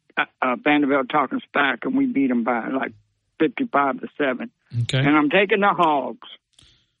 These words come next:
Speaker 2: I always knew you were an Arkansas Razorback.
Speaker 1: No,
Speaker 2: Oh,
Speaker 1: I'm not. No, I'm
Speaker 2: no,
Speaker 1: not.
Speaker 2: you
Speaker 1: No, I'm
Speaker 2: are.
Speaker 1: not. No,
Speaker 2: Yeah,
Speaker 1: I'm
Speaker 2: you
Speaker 1: not.
Speaker 2: are.
Speaker 1: I hate, I can't,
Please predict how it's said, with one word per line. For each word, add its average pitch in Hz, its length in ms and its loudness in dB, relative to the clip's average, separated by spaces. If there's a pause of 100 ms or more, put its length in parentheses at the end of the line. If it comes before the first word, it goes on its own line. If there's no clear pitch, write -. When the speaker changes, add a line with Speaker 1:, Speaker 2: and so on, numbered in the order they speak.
(360)
Speaker 2:
I 277 260 2
always 196 360 2
knew 160 220 2
you 139 200 0
were 135 80 0
an 127 40 0
Arkansas 131 600 0
Razorback. 127 720 0
Speaker 1:
No, - 80 -20
Speaker 2:
Oh, 190 100 0
Speaker 1:
I'm 233 380 4
not. 247 360 4
No, 233 160 2
I'm 269 200 2
Speaker 2:
no, 294 60 6
Speaker 1:
not. 254 180 4
Speaker 2:
you 262 60 0
Speaker 1:
No, 254 80 2
I'm 302 180 2
Speaker 2:
are. 302 100 2
Speaker 1:
not. 339 240 2
No, 214 80 2
Speaker 2:
Yeah, 285 60 4
Speaker 1:
I'm 311 100 2
Speaker 2:
you 294 80 0
Speaker 1:
not. 247 220 2
Speaker 2:
are. 220 180 2
Speaker 1:
I 262 220 4
hate, 294 540 2 (220)
I 226 160 2
can't, 285 380 2